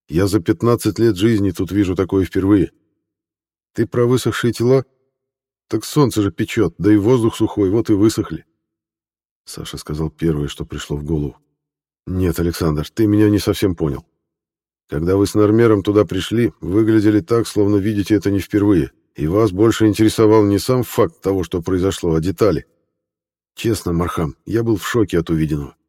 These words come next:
Такое количество трупов я видел на волчьих карьерах. Только там были вперемешку.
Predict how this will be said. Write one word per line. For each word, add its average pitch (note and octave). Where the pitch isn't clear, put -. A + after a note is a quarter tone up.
Такое A2+
количество A2
трупов A#2
я G2+
видел G#2+
на G#2+
волчьих G#2+
карьерах. G#2
Только A2
там A2
были A2
вперемешку. G#2+